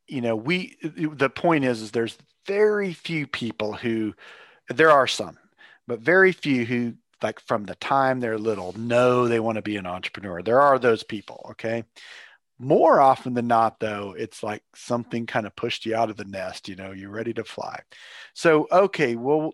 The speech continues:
you work with a very sort of niche population. You said even the specific ages of people that you work with, and because they all share the same, of course, generation, and they,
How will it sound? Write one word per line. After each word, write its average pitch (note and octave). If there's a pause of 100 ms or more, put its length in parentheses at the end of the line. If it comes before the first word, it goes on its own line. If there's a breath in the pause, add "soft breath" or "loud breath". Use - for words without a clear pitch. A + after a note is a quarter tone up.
(120)
you E3
work C#3+
with A2+
a G#2+
very A#2+
sort A#2
of G#2
niche A2+
population. A#2
You A2+
said A2+
even A2+
the F#2+
specific -
ages G2 (400 soft breath)
of A#2
people A2+
that G#2
you A#2
work A2+
with, A2+ (180)
and G#2+ (480 loud breath)
because A#2 (160)
they C3
all B2
share G#2+
the G2+
same, G#2
of -
course, G#2+
generation, F#2+
and G2
they, G2